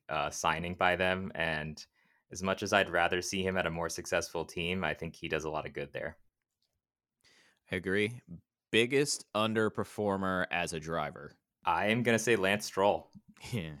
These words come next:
Speaker 2: he's still
Speaker 1: And I
Speaker 2: mine.
Speaker 1: love
Speaker 2: I
Speaker 1: to,
Speaker 2: knew you
Speaker 1: he's
Speaker 2: were gonna
Speaker 1: my other
Speaker 2: go with that.
Speaker 1: favorite.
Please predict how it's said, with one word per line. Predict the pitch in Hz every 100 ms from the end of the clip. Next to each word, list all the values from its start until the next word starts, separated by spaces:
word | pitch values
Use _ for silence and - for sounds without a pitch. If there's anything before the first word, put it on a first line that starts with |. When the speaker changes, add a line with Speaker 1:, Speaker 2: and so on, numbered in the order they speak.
| -
Speaker 2:
he's | -
still | - 76 76
Speaker 1:
And | 101
I | 101
Speaker 2:
mine. | 101
Speaker 1:
love | 107
Speaker 2:
I | 92
Speaker 1:
to, | 92
Speaker 2:
knew | 98
you | 98 95
Speaker 1:
he's | 90
Speaker 2:
were |
gonna | 104
Speaker 1:
my | 101
other | 107
Speaker 2:
go | 90
with | 90
that. |
Speaker 1:
favorite. | 82 80 -